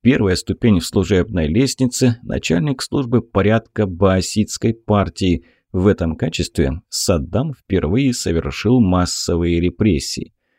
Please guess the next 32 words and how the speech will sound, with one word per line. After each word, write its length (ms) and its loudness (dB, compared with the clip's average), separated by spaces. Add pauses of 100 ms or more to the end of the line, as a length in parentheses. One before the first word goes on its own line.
(440)
Вскоре 300 0
партия 520 -2
Баас 420 -2
потеряла 480 0
власть, 420 -2
и 60 2
новый 260 2
режим 340 0
счел 400 -2
Саддама 680 -2
опасным 760 0
для 100 2
себя. 540 0 (280)
Он 220 0
провел 380 0
два 180 0
года 320 0
в 60 -8
тюрьме, 480 0 (320)
вышел 460 2
на 140 0
свободу 580 -2
и 160 2
принял 360 0
участие 560 -2
в 80 2
очередном 600 2
государственном 840 0
перевороте, 640 0 (220)
совершенном 1000 0
партией 560 0
Баас 440 -2